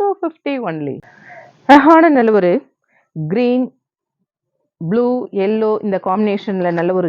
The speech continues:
ஜாமெட்ரிக்கல் பேட்டர்னா வரப்ப அழகா இருக்குல்ல? இதோட பிரைஸ் டூ ஃபிஃப்டி only. ஆனா நல்ல ஒரு டார்க் மஸ்டர்ட், நல்ல ஒரு வெந்தய கலருங்கிறது இதுதான் கரெக்டான ஒரு வெந்தய கலரா இருக்கு. அதுலயும் all over floral design வரப்ப சூப்பர். இதோட பிரைஸ் டூ ஃபிஃப்டி only. நல்ல ஒரு மல்டி கலர் ஸ்டீல் பேட்டர்ன், நல்ல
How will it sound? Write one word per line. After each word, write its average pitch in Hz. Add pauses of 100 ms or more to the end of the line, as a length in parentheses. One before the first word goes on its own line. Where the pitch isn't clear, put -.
(120)
ஜாமெட்ரிக்கல் 208
பேட்டர்னா 160
வரப்ப 160
அழகா 156
இருக்குல்ல? 165
இதோட 156 (100)
பிரைஸ் 403 (100)
டூ 403 (120)
ஃபிஃப்டி 320 (160)
only. 143 (220)
ஆனா 381
நல்ல 247
ஒரு 196 (180)
டார்க் 339 (160)
மஸ்டர்ட், 190 (320)
நல்ல 240
ஒரு 190
வெந்தய 233 (120)
கலருங்கிறது 180
இதுதான் 165
கரெக்டான 175
ஒரு 160
வெந்தய 147
கலரா 147
இருக்கு. - (380)
அதுலயும் 330
all 349
over 381 (140)
floral 254 (100)
design 196
வரப்ப 165
சூப்பர். 175
இதோட 160 (180)
பிரைஸ் 415 (120)
டூ 392 (120)
ஃபிஃப்டி 320 (160)
only. 139 (200)
நல்ல 254
ஒரு 202
மல்டி 277
கலர் 277
ஸ்டீல் 196
பேட்டர்ன், 160
நல்ல 220